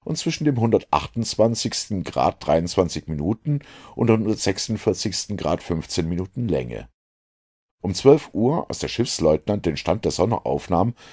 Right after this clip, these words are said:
gewahrte ich die Gipfel des Gebirges Afalx, das aus den Ebenen stufenmäßig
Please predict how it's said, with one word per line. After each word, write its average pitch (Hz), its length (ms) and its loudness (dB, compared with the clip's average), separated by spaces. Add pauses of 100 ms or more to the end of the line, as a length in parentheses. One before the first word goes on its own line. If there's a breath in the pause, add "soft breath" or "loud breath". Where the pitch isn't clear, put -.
(220 loud breath)
gewahrte 78 400 2
ich 113 120 -6
die 101 140 -4
Gipfel 92 300 -2
des 123 160 -4
Gebirges 95 580 0
Afalx, 60 800 -2 (320 loud breath)
das - 440 -2
aus 64 140 -6
den 64 220 -10
Ebenen 104 500 2
stufenmäßig 123 1040 -2